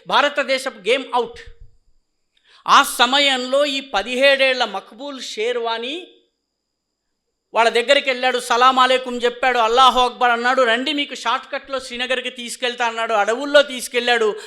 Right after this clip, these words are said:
అడవుల్లో దారి తప్పించేశాడు. రెండు రోజుల పాటు వాళ్ళకి దారి త-, చిక్కలేదు. తరువాత వాళ్ళకి అర్థమైంది,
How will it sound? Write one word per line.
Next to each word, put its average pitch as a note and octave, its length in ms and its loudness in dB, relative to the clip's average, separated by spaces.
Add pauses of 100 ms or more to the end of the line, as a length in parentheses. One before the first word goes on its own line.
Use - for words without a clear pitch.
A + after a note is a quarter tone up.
(140)
అడవుల్లో C4+ 420 4
దారి A3 340 4
తప్పించేశాడు. A#3+ 760 -4
రెండు G#3+ 300 -4
రోజుల D4 440 6
పాటు C4 400 2
వాళ్ళకి B3 360 2
దారి G#3+ 280 2
త-, - 380 -16
చిక్కలేదు. C4 880 0 (280)
తరువాత E4 380 4
వాళ్ళకి D4+ 300 2
అర్థమైంది, A#3 840 -6